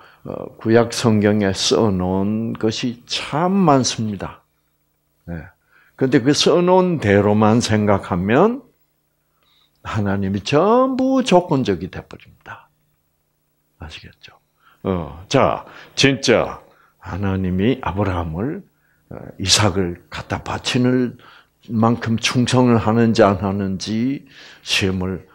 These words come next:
하시겠다면, 어, 그래서 충성하면 붙여주고 충성 안 하면 뭐예요? 자르시는 그런 분이라고 생각한다면 그 하나님은 결국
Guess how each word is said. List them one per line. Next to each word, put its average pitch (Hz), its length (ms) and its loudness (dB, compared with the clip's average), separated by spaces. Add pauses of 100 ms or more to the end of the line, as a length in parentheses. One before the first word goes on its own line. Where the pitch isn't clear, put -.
(120)
하시겠다면, - 720 -12 (680)
어, 69 80 -16 (100)
그래서 87 580 -6 (360)
충성하면 123 1000 2 (880)
붙여주고 107 960 -4 (380)
충성 104 480 2
안 113 160 2
하면 135 540 2
뭐예요? 90 360 -2 (640)
자르시는 104 880 0 (280)
그런 101 380 -2
분이라고 90 1000 -6
생각한다면 - 920 -12 (320)
그 214 100 -6
하나님은 196 680 -2 (520)
결국 156 500 0